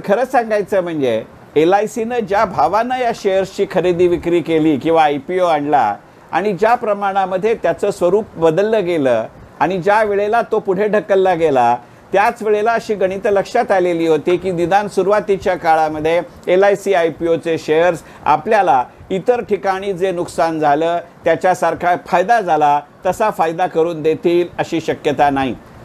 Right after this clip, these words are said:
आणि हे सर्व घटक लक्षात घेतच मी एक मेच्या माझ्या ट्रेनिंग प्रोग्रॅममध्ये असं सूतोवाच केलं होतं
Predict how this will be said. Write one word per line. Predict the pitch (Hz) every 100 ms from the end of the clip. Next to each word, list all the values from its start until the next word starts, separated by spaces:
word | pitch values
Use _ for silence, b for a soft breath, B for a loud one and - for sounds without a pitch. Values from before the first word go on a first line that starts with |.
| B B -
आणि | 170
हे | - 196 254
सर्व | - 226 226
घटक | 202 190 226 190
लक्षात | 170 - 214 208
घेतच | 131 113 165 170 196 160 151 - -
मी | 165 196 214 -
एक | 175 196 190
मेच्या | 180 196 196 165 175
माझ्या | 170 165 175
ट्रेनिंग | 143 160 165
प्रोग्रॅममध्ये | 147 160 151 156 151 151 165 180 B B
असं | 151 208
सूतोवाच | 208 190 190 240 220 190
केलं | 196 165 170 156
होतं | 147 151 143